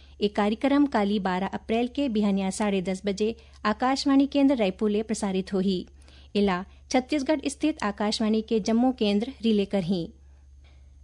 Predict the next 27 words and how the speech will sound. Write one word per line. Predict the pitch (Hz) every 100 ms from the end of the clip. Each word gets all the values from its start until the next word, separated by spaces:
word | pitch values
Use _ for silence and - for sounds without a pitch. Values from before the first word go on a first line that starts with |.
| - 240
और | 240
अब | 254 254
पेश | - 285 302 302
है | 320 330
मौसम | 214 196 208
के | 202 220
हाल। | 196 175 151 - - - - - - - - -
प्रदेश | 254 240 302 311
में | 302 330
काली | 330 247 226 254 -
एक | 226 202
दो | 240
जगह | 214 220 247
में | 233 233
हल्का | 208 202 214
वर्षा | 202 202 - 208
होए | 190 214 226 262 -
या | 202 202
गरज | 190 220 269
चमक | - 277 285
के | 294
संग | 277 208 202 -
छींटा | - 269 285
पड़े | 285 226 208
के | 226
संभावना | 233 208 190 196 190
है। | 190 196